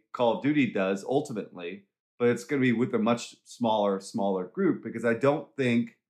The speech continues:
again, back to what we were saying before, they have the appetite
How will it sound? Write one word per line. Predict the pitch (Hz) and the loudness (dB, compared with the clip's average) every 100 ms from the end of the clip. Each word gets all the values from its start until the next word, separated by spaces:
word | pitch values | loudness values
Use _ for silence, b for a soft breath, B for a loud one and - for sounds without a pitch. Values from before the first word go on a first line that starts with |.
| _ _ _ _ _ _ | _ _ _ _ _ _
again, | 110 107 127 113 | -10 0 2 4
back | 107 107 | 2 -2
to | - | -2
what | 107 | -2
we | |
were | 104 | 0
saying | 101 113 101 | -2 -2 -4
before, | 101 226 226 123 | -2 0 4 4
they | 117 120 | 4 4
have | 120 110 | 2 0
the | 117 | 2
appetite | 143 170 - 107 104 104 | 0 0 -2 0 0 -4